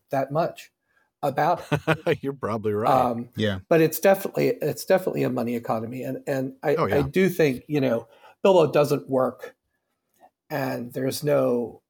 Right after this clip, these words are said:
Speaker 1: there's no indication of a, uh, extensive banking system so of, that he would be
Speaker 2: No.
Speaker 1: investing money. So it's got to
Speaker 3: Right.
Speaker 1: be, his, his income to be wealthy has to be rents from land and land
Speaker 2: Yeah.
Speaker 1: titles. And,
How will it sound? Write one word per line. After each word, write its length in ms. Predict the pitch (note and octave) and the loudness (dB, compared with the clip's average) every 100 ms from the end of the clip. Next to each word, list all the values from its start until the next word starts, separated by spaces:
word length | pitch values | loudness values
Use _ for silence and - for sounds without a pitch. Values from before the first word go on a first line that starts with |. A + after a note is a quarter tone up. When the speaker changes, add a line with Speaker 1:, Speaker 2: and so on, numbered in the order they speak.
| _ _ _ _ _ _ _ _ _ - | _ _ _ _ _ _ _ _ _ -8
Speaker 1:
there's 240 | E3+ D3 | -4 0
no 120 | E3 | 2
indication 540 | D3 C3 - C3+ A2+ A#2 | 2 0 -2 -2 -2 -6
of 240 | C#3 B2+ - C3+ | -6 -8 -8 -4
a, 600 | B2 A#2 A2+ A2+ F#2+ - _ _ _ _ | -2 -2 -4 -10 -14 -20 _ _ _ _
uh, 180 | C#3+ - - | -8 -8 -8
extensive 760 | - D#3 - - D#3+ D3 C3 - | -12 -10 -8 -2 0 0 -4 -6
banking 480 | - A2+ A#2+ C3 C#3 | -8 -4 -4 -6 -8
system 420 | - D3 - C#3 | -6 -6 -6 -8
so 240 | - A#2+ A#2 | -6 -4 -4
of, 280 | C3 C3+ - | -6 -12 -14
that 160 | B2 A#2 | -14 -6
he 120 | C3 | -6
would 220 | A2+ A#2 - _ | -6 -10 -14 _
be 140 | B2 A#2+ | -4 0
Speaker 2:
No. 200 | G#2 D2+ | 0 -2
Speaker 1:
investing 880 | F#2 - A#2 - - D#3 D3 D#3 D3+ | -4 0 0 -2 -2 -2 -2 -2 -2
money. 380 | D#3 D#3+ E3+ D#3+ | -2 -2 -4 -6
So 260 | - C#3 | -2 -2
it's 240 | D#3 D3+ G#2 | -2 -6 -2
got 300 | E3 E3+ F#3+ | 0 2 0
to 80 | |
Speaker 3:
Right. 40 | D3+ | -2
Speaker 1:
be, 280 | D3 C3+ - - | -2 -2 -6 -8
his, 220 | - F3 D#3 | 0 2 4
his 200 | F#3 E3+ | 2 2
income 540 | F#3+ F3+ F3+ D3+ C#3 C3+ | 0 0 0 0 -2 -6
to 100 | C#3 | -4
be 140 | C3+ | -2
wealthy 380 | B2 B2 - A#2 | 0 -2 -2 -4
has 260 | B2 A#2 | -4 -4
to 60 | A#2 | -8
be 160 | A2+ G#2+ | -8 -8
rents 360 | G#2 G2+ - | -8 -12 -14
from 280 | - A2 G#2 | -12 -10 -10
land 360 | G#2+ G#2+ G#2+ A2 | -12 -14 -16 -18
and 100 | G2+ _ _ _ - | -20 _ _ _ -4
land 240 | C3 A#2 | 0 0
Speaker 2:
Yeah. 40 | - | -2
Speaker 1:
titles. 460 | C#3 A#2+ A2 A#2+ | 0 0 0 -2
And, 180 | D#3 F3 | -4 -4